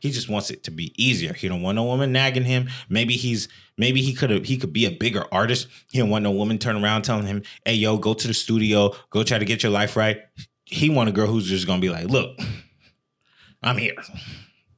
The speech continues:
I'm with Marcus Houston. I'm cute. No pushback." Great. Perfect. Right? Then now they're also not jaded. They're also not experiencing things in their mind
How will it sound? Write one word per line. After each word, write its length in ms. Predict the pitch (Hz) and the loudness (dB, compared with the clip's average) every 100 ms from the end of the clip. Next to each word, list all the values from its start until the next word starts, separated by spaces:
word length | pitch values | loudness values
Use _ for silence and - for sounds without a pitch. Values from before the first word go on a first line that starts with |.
| _ _ _ _ _ _ - 131 | _ _ _ _ _ _ -6 -2
I'm 120 | 127 | 0
with 140 | 120 | 0
Marcus 280 | 107 98 - | 0 0 -4
Houston. 320 | 104 - - _ _ _ - 117 - - | -4 -6 -12 _ _ _ -10 -10 -12 -8
I'm 120 | 117 | -6
cute. 260 | 101 107 - _ _ _ _ _ _ _ _ _ _ _ - - _ _ | -4 -6 -8 _ _ _ _ _ _ _ _ _ _ _ -18 -18 _ _
No 120 | 127 | 0
pushback." 520 | 123 110 - - - - _ _ _ | 0 -2 -6 -10 -14 -20 _ _ _
Great. 680 | 78 76 85 82 - - - _ _ _ | -8 -6 0 -2 -2 -12 -12 _ _ _
Perfect. 560 | - 107 - _ - - _ _ | -12 -12 -12 _ -20 -20 _ _
Right? 260 | 113 135 - - - | 0 0 -2 -16 -4
Then 420 | 123 196 170 - - - | 2 4 2 -2 -10 0
now 440 | 139 202 147 147 | 2 4 2 0
they're 120 | - 90 | 0 0
also 220 | 95 101 | 0 0
not 340 | 95 110 - | 0 0 -2
jaded. 440 | - 117 131 - _ _ _ _ _ _ _ - | 0 2 2 -4 _ _ _ _ _ _ _ 0
They're 120 | 127 | 2
also 220 | 135 135 | 4 0
not 160 | 120 104 | 0 -2
experiencing 800 | - - 156 147 131 127 127 117 | -2 0 0 2 2 2 0 0
things 480 | 123 120 120 - - _ - | 0 0 0 -4 -6 _ 0
in 140 | 147 | 2
their 160 | 107 92 | 2 2
mind 380 | 110 143 156 | 4 4 2